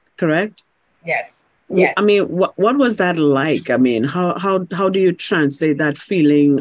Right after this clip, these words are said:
Speaker 1: of having, you know, a, an essential part of what you know of yourself as a woman b-, to be removed from your body?
Speaker 2: Like I said, from twenty seventeen, I didn't want to do any surgery.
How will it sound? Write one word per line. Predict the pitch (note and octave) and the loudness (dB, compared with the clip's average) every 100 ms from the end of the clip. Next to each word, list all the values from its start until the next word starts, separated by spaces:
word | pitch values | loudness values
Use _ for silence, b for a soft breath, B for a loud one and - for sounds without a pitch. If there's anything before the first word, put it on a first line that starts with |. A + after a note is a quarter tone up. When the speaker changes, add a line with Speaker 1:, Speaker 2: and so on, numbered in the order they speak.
| D3 | -2
Speaker 1:
of | C3+ B2 A#2+ C#3 - - _ _ _ _ _ | -4 -4 -8 -12 -20 -20 _ _ _ _ _
having, | - F3 D3+ D#3 D3 D3 - - | -2 0 2 4 4 4 2 -2
you | E3+ | 2
know, | C#3+ A#2 | 2 0
a, | - - | -2 -2
an | - D3 | 0 2
essential | C#3 C#3+ C3+ E3 D3 | 2 0 0 0 -2
part | D#3 E3 D3 | -2 -2 0
of | B2+ | 0
what | C3 C3 | 0 0
you | D#3+ C#3+ | 2 4
know | C#3 C3+ C3+ | 4 4 2
of | - C3+ | 0 -2
yourself | C3 D#3+ C#3 | -2 0 -2
as | C#3+ B2 | -2 -4
a | A#2+ | -4
woman | B2 C3+ E3+ B2+ - G2+ - - | -2 0 2 0 -2 -8 -10 -10
b-, | D#3 - E3 | -10 -10 -10
to | - | -6
be | D3+ C#3+ | -2 0
removed | C3 C3+ C3+ E3 G#3 B2+ - - _ | 0 0 2 2 2 0 -4 -16 _
from | - C#3 | -4 -2
your | B2 | 0
body? | G#2 A2+ - - - _ _ _ _ _ _ _ _ _ _ _ _ B B B B B | -2 -6 -8 -10 -14 _ _ _ _ _ _ _ _ _ _ _ _ B B B B B
Speaker 2:
Like | - G#3+ | -2 2
I | C#4 | 2
said, | D4 B3+ A#3 | 2 2 2
from | A#3+ A#3 | -2 0
twenty | C4 G#3 B3 | 0 0 -2
seventeen, | C4 - G#3+ D#3+ D#3+ G3 | -2 0 0 -2 -4 -2
I | F3+ F3 | -2 -2
didn't | F3 F#3+ G3+ | -6 -6 -6
want | F#3+ F#3+ B3 - | -4 -2 -2 -4
to | A#3+ | -8
do | F#3+ | -4
any | F3 D3+ | -2 -4
surgery. | F3 - E3+ B2+ - - | -10 -6 -4 -4 -8 -18